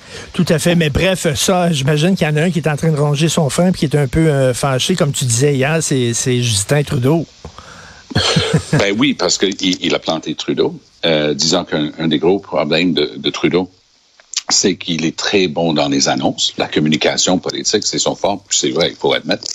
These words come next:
Speaker 2: Trudeau est mauditement bon en communication politique. Le problème, c'est que c'est comme un étudiant qui fait son examen, qui demande quand même d'avoir une bonne note parce qu'il a montré qu'il pourrait faire le travail.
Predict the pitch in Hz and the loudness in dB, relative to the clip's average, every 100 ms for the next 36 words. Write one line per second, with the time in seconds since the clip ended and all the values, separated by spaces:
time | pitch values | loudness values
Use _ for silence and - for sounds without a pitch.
0 | - - 90 98 82 - 85 73 - 73 | -8 -8 -4 -4 -4 -4 -4 -4 -4 -6
1 | - 78 80 65 - - - 110 95 82 | -4 -4 -4 -6 -10 -18 -6 0 0 0
2 | 80 - 82 - - - - - - - | -2 0 -2 -2 -4 -2 -2 -4 -20 -6
3 | - - - 98 196 170 - - - 196 | -4 -2 -2 -2 -2 -2 -2 0 0 0
4 | - 214 117 - - 110 - - 101 - | 0 0 0 -2 -2 -4 -4 -4 -2 0
5 | 85 73 76 71 107 131 - 80 82 107 | -2 0 -2 0 0 -2 -4 -4 -4 -6
6 | - 92 76 104 110 - - - 82 85 | -6 -8 -6 -8 -8 -8 -6 -4 -2 -2
7 | 76 65 - 78 127 - - - 78 80 | -4 -4 -2 -2 -4 -6 -4 -2 0 0
8 | 87 - 123 120 - _ - _ _ - | -2 -2 -2 -2 -4 _ -20 _ _ -12
9 | - 113 - 113 95 139 - 90 76 - | -8 -6 0 0 0 -2 -2 -4 -4 -6
10 | 73 82 98 | -4 -4 -4